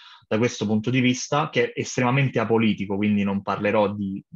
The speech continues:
appunto delle diversità politiche. A me interessa quello che noi possiamo vedere in Asia, come si stanno muovendo, perché, eh,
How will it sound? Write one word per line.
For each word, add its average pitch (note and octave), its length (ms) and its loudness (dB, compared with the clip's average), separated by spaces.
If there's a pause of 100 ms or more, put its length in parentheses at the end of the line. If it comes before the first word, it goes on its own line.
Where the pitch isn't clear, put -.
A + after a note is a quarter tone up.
(640)
appunto G#2+ 380 -2
delle G#2 200 2
diversità G#2+ 560 0
politiche. G2 320 -2
A - 20 -8
me A2 140 0
interessa G2+ 680 -2 (480)
quello C#3 600 4
che A#2+ 100 -4
noi A#2 220 2
possiamo A2 420 -4
vedere G2+ 680 -2 (1200)
in B2 100 -2
Asia, A2 640 -2 (380)
come A#2+ 240 -2
si A2 100 -2
stanno A2 240 -2
muovendo, G#2+ 720 -2 (320)
perché, G#2+ 380 -2
eh, G#2 140 -2